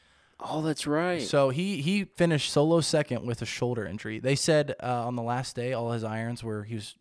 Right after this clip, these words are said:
Speaker 2: playing low, low trajectory. It was because that was the only way he could get pure contact without hurting his shoulder.
Speaker 1: Jeez, dude.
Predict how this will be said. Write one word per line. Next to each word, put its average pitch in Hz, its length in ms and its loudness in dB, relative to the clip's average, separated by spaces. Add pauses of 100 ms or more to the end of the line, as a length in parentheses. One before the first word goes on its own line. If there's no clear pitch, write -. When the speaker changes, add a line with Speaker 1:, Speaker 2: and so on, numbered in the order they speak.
Speaker 2:
playing 107 300 -4
low, 110 400 -2
low 113 160 -4
trajectory. 113 640 -6 (680)
It 135 140 -8
was 135 140 -2
because 135 560 0 (220)
that 139 140 2
was 139 140 0
the 139 80 -2
only 156 280 0
way 139 220 2
he 127 180 -8
could 123 100 -16
get 123 180 -4
pure 127 220 -2
contact 117 600 -4
without 110 300 -4
hurting 110 240 -6
his 101 100 -10
shoulder. - 300 -12
Speaker 1:
Jeez, 95 640 -2
dude. 85 440 -10